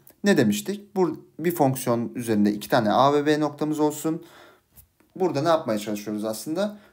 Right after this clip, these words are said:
Fonksiyona teğet çizmeye çalışıyorduk ve daha doğrusu fonksiyon grafiğine bir teğet çizmeye çalışıyorduk.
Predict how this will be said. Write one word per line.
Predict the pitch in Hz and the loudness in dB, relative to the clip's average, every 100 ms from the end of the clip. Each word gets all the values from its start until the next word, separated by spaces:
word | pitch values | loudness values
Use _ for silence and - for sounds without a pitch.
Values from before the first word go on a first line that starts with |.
| _ | _
Fonksiyona | 185 139 - 135 165 | -2 -2 -2 -4 -2
teğet | 160 156 - | 0 0 -2
çizmeye | 127 101 104 | -4 -2 -4
çalışıyorduk | 101 131 135 160 156 165 - _ _ _ - | -4 -6 -4 -2 -2 -4 -8 _ _ _ 0
ve | 165 151 165 - _ _ - | 2 2 0 -8 _ _ -2
daha | 139 127 | 2 2
doğrusu | 107 - | -2 -6
fonksiyon | 123 117 135 120 | -8 -6 -4 -2
grafiğine | 104 104 104 104 | -4 -4 -6 -4
bir | |
teğet | 156 156 | -2 -2
çizmeye | - 156 147 | -2 -4 -4
çalışıyorduk. | 143 156 143 151 180 | -4 -6 -4 -6 -6